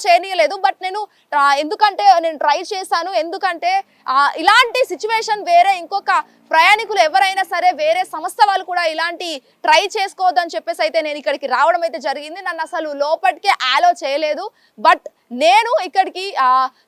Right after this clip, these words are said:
వాళ్ళకి తెలియకుండా పోలీస్ వాళ్ళ సహకారంతో వాళ్ళని రిక్వెస్ట్ చేసి రావడం అయితే జరిగింది. ఎందుకంటే దాదాపు,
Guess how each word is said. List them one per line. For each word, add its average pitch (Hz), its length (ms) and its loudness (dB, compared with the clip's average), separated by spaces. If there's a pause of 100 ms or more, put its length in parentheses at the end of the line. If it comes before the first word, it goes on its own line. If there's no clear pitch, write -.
(140)
వాళ్ళకి 320 300 0
తెలియకుండా 349 560 0
పోలీస్ 370 480 0
వాళ్ళ 370 220 0
సహకారంతో 349 840 0
వాళ్ళని 302 280 -4
రిక్వెస్ట్ 370 480 -2
చేసి 330 220 -2
రావడం 294 420 -2
అయితే 294 200 -6
జరిగింది. 277 520 -4 (280)
ఎందుకంటే 359 520 -4
దాదాపు, 320 760 -2